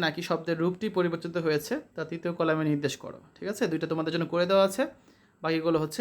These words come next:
নিজেদের কিন্তু তৈরি করতে হবে। তো এটা আছে তোমাদের বইয়ের পনেরো পৃষ্ঠায়। তারপর উচ্চারণ ঠিক করি, একটা কাজ আছে এখানে। এই যে তোমার উচ্চারণ ঠিক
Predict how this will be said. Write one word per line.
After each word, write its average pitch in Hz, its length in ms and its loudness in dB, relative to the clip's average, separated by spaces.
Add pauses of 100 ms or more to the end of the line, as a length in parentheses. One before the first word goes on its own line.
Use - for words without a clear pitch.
নিজেদের 151 320 0
কিন্তু 147 200 0 (800)
তৈরি 156 240 2
করতে 127 220 -4
হবে। - 160 -10 (240)
তো - 100 -20
এটা 156 140 2
আছে 156 180 -2
তোমাদের 160 280 0
বইয়ের 220 240 0
পনেরো 151 280 2
পৃষ্ঠায়। - 340 -10 (920)
তারপর 175 280 4 (300)
উচ্চারণ 240 420 6
ঠিক 240 120 2 (100)
করি, 233 140 4 (160)
একটা 185 220 -4
কাজ 180 200 4
আছে 180 180 0
এখানে। 185 220 -2 (1400)
এই 151 120 -4
যে 190 80 0 (220)
তোমার 196 240 6
উচ্চারণ 208 320 4
ঠিক 214 120 2